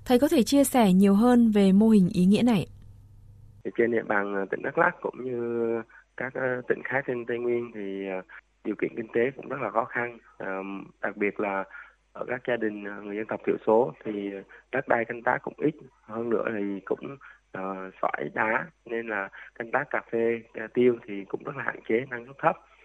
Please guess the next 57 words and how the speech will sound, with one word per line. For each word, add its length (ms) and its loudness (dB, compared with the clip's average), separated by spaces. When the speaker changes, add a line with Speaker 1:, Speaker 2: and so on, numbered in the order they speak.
Speaker 2:
À, 180 -6
bên, 240 -6
ờ, 280 -6
cho 80 -4
nên 220 -2
là, 260 -2
ờ, 240 -4
ngoài 580 -2
thời 140 -4
gian 200 -4
rảnh 200 0
thì 360 -10
các 160 0
em 260 2
cũng 180 -10
như 180 -2
gia 60 0
đình 260 0
cũng 320 -14
rất 200 -10
là 160 -6
không 200 -10
có 100 -4
công 180 -6
việc 160 -8
làm. 260 0
Cho 60 -8
nên 160 0
là 260 -6
mong 520 -6
muốn 220 -4
thì 280 -10
tạo 200 0
điều 100 -6
kiện 220 -4
giúp 180 -4
cho 100 -6
các 140 -6
em 180 -4
rèn 160 -8
luyện 180 -8
thêm 180 -18
cái 100 -8
ý 100 -6
thức 180 -12
lao 120 -2
động, 180 0
biết 140 -4
yêu 220 2
quý 160 0
cái 140 -8
sự 100 -4
lao 120 -2
động 200 0
và 120 -8
giúp 140 -12
đỡ 80 -16